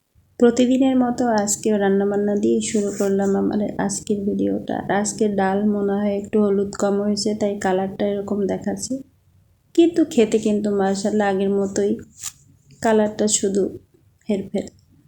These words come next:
আর আজকে যেহেতু ইলিশ মাছ রান্না করব, আর আমার ছেলে তো খাবেই না, তো তার জন্য ডিম বোনা করছি। আর ডিম বোনাটা আমারও পছন্দ,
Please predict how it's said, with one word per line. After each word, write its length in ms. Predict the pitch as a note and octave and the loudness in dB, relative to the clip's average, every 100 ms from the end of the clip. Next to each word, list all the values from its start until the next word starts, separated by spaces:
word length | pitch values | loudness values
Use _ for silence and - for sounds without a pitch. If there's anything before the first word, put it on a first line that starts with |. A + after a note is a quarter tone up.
| _ - | _ -2
আর 140 | A#3+ | 2
আজকে 280 | A3+ A3+ - A#3+ | 2 2 2 2
যেহেতু 240 | A#3 A3+ | 4 4
ইলিশ 240 | A3+ G#3+ G#3+ | 4 4 0
মাছ 180 | A3+ A3 - | -2 -2 -2
রান্না 300 | G#3+ G#3 G#3 | -2 0 -2
করব, 320 | G#3+ G3+ G3+ G#3 - - | -2 -2 -2 -2 -2 -4
আর 240 | G3+ G3+ G3+ - - - | -2 -2 -2 -4 -8 -6
আমার 260 | G3+ G3+ | -4 -4
ছেলে 280 | G#3 - G#3 | -4 -4 -4
তো 120 | G3+ G#3+ | -4 -6
খাবেই 400 | G#3+ G#3+ A3 G#3+ | -4 -4 0 0
না, 140 | G#3 G#3+ G#3+ _ _ _ _ _ | 0 -4 -8 _ _ _ _ _
তো 60 | - A#3 - | -6 -4 -4
তার 180 | G#3+ G#3 G3+ | 0 0 0
জন্য 240 | G#3+ G#3+ G#3+ | 0 0 0
ডিম 200 | G#3+ G#3+ G#3+ | 2 2 2
বোনা 260 | G#3+ G#3+ | 2 0
করছি। 420 | G#3 G#3 G#3 - A3 | 0 -2 -4 -4 -2
আর 140 | G#3+ G#3+ G#3+ | 0 0 0
ডিম 160 | A3+ A3+ | 0 0
বোনাটা 380 | A#3 A#3 A#3 A#3 A3+ | -2 -4 -4 -2 -2
আমারও 240 | A#3 B3+ B3+ | -2 -2 -2
পছন্দ, 400 | A3+ - A3 | -4 -2 0